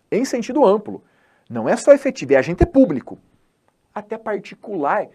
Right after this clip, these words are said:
pode ser responsabilizado nos termos da oito quatro dois nove, quando induzir, concorrer ou for beneficiado.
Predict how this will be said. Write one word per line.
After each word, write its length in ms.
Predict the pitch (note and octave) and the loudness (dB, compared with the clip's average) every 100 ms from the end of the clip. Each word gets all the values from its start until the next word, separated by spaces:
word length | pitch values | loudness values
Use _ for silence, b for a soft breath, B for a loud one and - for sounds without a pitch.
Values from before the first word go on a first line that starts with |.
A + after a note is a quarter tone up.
| b b _ | b b _
pode 240 | D#3+ D#3 | -2 -2
ser 200 | D3+ E3 | -6 -6
responsabilizado 960 | E3 D#3 C#3+ C3+ C#3+ C3+ B2 A#2+ C3 C3+ | -6 -8 -10 -4 -4 -4 -4 2 2 0
nos 240 | C3 A#2+ - | -12 -18 -6
termos 320 | B2+ B2+ B2 | 0 0 0
da 100 | B2+ | 0
oito 200 | A#2+ A#2+ | 0 0
quatro 240 | B2 - | -4 -2
dois 160 | A#2 F#2 | -6 -2
nove, 280 | A#2+ B2 F2 b b | 0 0 -4 b b
quando 240 | - A#2+ A#2 | -10 -8 -8
induzir, 640 | A#2 G#2+ F2+ A2+ B2 A#2 | -8 -8 -8 -6 -4 -6
concorrer 680 | A#2 A#2 A#2 G#2+ G#2 A#2+ A2+ | -8 -12 -8 -8 -4 -4 -2
ou 100 | A#2 | -6
for 380 | A#2 _ A#2+ A#2 | -8 _ -4 -2
beneficiado. 760 | A2+ A2 A2+ A2+ A2 G2+ G2+ | -2 -8 -12 -12 -4 -2 -2